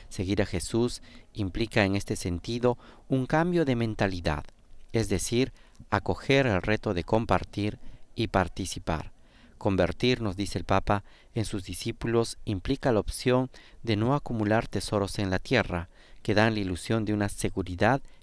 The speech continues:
en realidad frágil y efímera. Por el contrario, se requiere la disponibilidad para liberarse de todo vínculo que impida alcanzar la verdadera felicidad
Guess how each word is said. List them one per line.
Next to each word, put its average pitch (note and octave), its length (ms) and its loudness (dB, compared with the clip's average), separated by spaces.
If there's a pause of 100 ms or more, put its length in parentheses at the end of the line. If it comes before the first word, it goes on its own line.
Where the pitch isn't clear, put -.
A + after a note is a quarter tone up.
(120)
en G2 180 0
realidad F#2 360 2
frágil C#3 680 -2 (120)
y G#2 140 -2
efímera. F2 540 -2 (420)
Por C3 120 6
el B2 140 4
contrario, A#2+ 580 2 (320)
se G#2+ 220 2
requiere A#2 560 4
la G2 160 6
disponibilidad F#2+ 880 0
para G2+ 240 2
liberarse F#2 580 2
de F2 100 0
todo A#2 260 0
vínculo B2 600 0 (300)
que A#2+ 100 0
impida B2 360 0
alcanzar A2+ 640 0
la G2 140 2
verdadera G#2 560 2
felicidad F#2+ 640 0